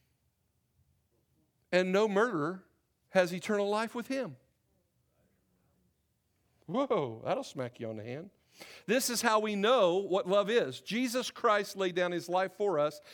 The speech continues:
and we ought to lay down our lives for our brothers. If anyone has material possessions and sees his brother in need but has no pity on him, how can the love of God be in him?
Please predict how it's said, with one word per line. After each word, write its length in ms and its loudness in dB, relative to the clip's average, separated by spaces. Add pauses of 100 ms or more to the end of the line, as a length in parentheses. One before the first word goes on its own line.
(120)
and 220 4
we 200 0
ought 220 -2
to 100 -2
lay 180 0
down 220 0
our 280 4
lives 380 0
for 240 -2
our 120 4
brothers. 640 -2 (2750)
If 140 -2
anyone 380 4
has 260 2
material 460 0
possessions 680 -2
and 140 -2
sees 320 -4
his 160 -2
brother 340 0
in 160 -2
need 320 -4
but 120 -2
has 280 0
no 160 -2
pity 340 -2
on 180 -4
him, 300 -8 (640)
how 220 2
can 180 0
the 80 2
love 200 2
of 140 -8
God 360 2
be 160 -2
in 280 -6
him? 320 -6